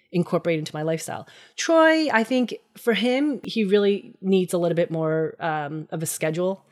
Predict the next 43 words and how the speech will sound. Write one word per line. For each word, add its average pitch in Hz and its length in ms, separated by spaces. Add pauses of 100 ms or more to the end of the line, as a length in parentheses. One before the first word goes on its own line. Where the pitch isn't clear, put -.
(480)
So 175 240
he 185 180
will, 190 220
he 196 160
will 226 120
be 185 120
seeking 180 400
out. 160 320 (760)
In 220 120
fact, 208 240
it'll 214 160
probably 294 280
be 214 160
where 175 280
we 175 180
will, 175 300 (440)
we 196 160
will 175 360
park 240 380
our 170 580
R 190 180
V 185 320
or 156 420
small 190 440
living 185 220
situation, 185 800 (320)
um, 156 460 (920)
according 208 340
to 202 120
where 185 200
there 170 160
is 165 140
a 165 40
gym 160 260
for 151 100
him, 143 240
I 156 60
think. - 300 (220)
<laughs> - 0 (1040)
That's 277 200
probably 247 200
how 240 180
we'll, 208 260